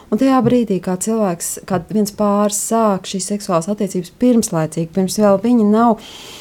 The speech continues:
iekšēji nobrieduši un iepazinuši tik ļoti daudzās otra cilvēka personības šķautnes un galvenais arī sevi šajās attiecībās, kā es reaģēju, kā es funkcionēju, ka man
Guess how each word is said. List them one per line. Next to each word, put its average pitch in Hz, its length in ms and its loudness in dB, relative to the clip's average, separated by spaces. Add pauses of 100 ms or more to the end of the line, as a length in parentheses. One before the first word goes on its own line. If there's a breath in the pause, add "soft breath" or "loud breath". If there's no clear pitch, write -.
(220 loud breath)
iekšēji 208 480 0
nobrieduši 208 640 2
un 220 120 4
iepazinuši 190 600 -4 (380)
tik 254 260 -4
ļoti 240 560 0
daudzās 190 640 0
otra 233 400 -2 (140)
cilvēka 190 680 0
personības 175 560 -2
šķautnes 277 720 0 (380 loud breath)
un 214 260 6
galvenais 196 640 0
arī 185 220 -2 (100)
sevi 320 560 2
šajās 160 560 -2
attiecībās, 147 800 -4
kā 330 240 0
es 320 160 -2
reaģēju, 175 480 2 (400 loud breath)
kā 311 160 4
es 311 160 0
funkcionēju, 202 560 2
ka 214 80 -4
man 247 160 2